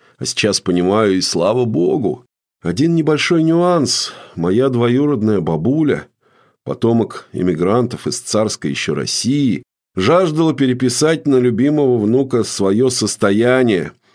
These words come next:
Благое дело, спасибо тебе, бабушка, но она не хотела дарить свое наследство разгильдяям. Семейные ценности для нее превыше всего. Я и был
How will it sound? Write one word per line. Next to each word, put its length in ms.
Благое 640
дело, 380
спасибо 600
тебе, 280
бабушка, 680
но 160
она 180
не 120
хотела 560
дарить 380
свое 340
наследство 760
разгильдяям. 960
Семейные 480
ценности 580
для 220
нее 320
превыше 460
всего. 640
Я 320
и 20
был 420